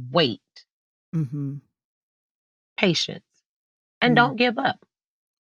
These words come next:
Speaker 2: Right.
Speaker 1: Do not give up, because every, everything, it has its place and has its time. And what is for you is for you.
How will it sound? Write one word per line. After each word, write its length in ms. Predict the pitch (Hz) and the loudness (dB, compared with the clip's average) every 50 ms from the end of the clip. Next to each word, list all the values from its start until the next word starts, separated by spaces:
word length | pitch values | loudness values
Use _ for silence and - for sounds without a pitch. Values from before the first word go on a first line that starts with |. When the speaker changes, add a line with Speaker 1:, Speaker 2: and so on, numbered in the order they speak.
| _ _ - | _ _ -6
Speaker 2:
Right. 240 | 151 143 139 - _ _ _ _ _ _ _ _ - | -6 -6 -6 -8 _ _ _ _ _ _ _ _ -4
Speaker 1:
Do 140 | 196 202 185 | -2 0 2
not 240 | 190 185 165 - 156 | 2 2 2 2 0
give 200 | 156 151 127 - | -2 -2 -2 -4
up, 200 | - - - - _ _ _ _ _ _ _ _ _ _ _ - | -8 -8 -10 -14 _ _ _ _ _ _ _ _ _ _ _ -2
because 720 | 160 165 151 - - 170 160 151 147 151 143 139 - - _ _ _ _ _ _ _ _ _ _ - | -2 -2 0 0 2 2 4 4 4 2 0 -2 -4 -8 _ _ _ _ _ _ _ _ _ _ 2
every, 300 | 208 233 233 247 247 190 156 - _ _ - | 4 6 6 4 4 2 -2 -8 _ _ -2
everything, 580 | - 143 131 147 165 - - 190 196 202 196 - - | 0 0 2 2 0 2 4 4 4 4 4 2 2
it 120 | - 175 | 2 4
has 380 | 143 170 151 151 151 151 - - - | 4 6 4 4 4 0 -2 -2 2
its 260 | 170 185 - - - - | 4 4 2 2 -4 -20
place 460 | _ - - 185 175 202 190 - - | _ 0 2 4 4 4 2 -2 -4
and 180 | - 151 151 139 | -4 -2 -2 -2
has 400 | 143 147 143 139 139 139 - - - | 0 0 0 0 -2 -4 -6 -8 -4
its 340 | - 151 156 151 _ - - | -2 -2 -2 -4 _ -16 -8
time. 420 | - - 156 143 135 131 123 139 - - - - - - _ _ _ - | -2 2 2 2 2 0 -4 -6 -8 -12 -18 -20 -20 -20 _ _ _ 0
And 340 | 170 165 160 156 151 147 - | 2 2 4 4 2 0 0
what 340 | - 143 139 143 190 208 214 | -2 -2 2 4 6 6 6
is 180 | 226 233 - | 6 4 2
for 160 | - 202 202 196 | 0 2 4 4
you 440 | 190 185 190 196 208 220 262 269 _ _ _ _ _ _ _ _ _ _ | 4 4 4 4 4 2 0 -4 _ _ _ _ _ _ _ _ _ _
is 280 | - 220 240 240 202 - | 4 4 4 4 4 0
for 200 | - - 185 170 | 2 2 4 4
you. 340 | 156 151 151 131 135 135 | 4 2 2 0 -2 -4